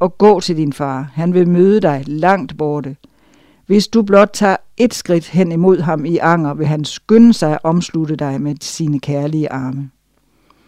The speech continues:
Der opsendes aldrig så st-, stammende en bøn. Der færdes, fælles aldrig så hemmelig en tåre. Der næres aldrig så svag en længsel efter Gud,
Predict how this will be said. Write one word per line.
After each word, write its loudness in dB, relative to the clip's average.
Der 0
opsendes 2
aldrig 2
så -2
st-, -8
stammende 0
en -2
bøn. -4
Der -10
færdes, 0
fælles 4
aldrig 0
så 0
hemmelig 2
en -4
tåre. -4
Der -2
næres 2
aldrig 4
så 2
svag 2
en -2
længsel -4
efter -6
Gud, -2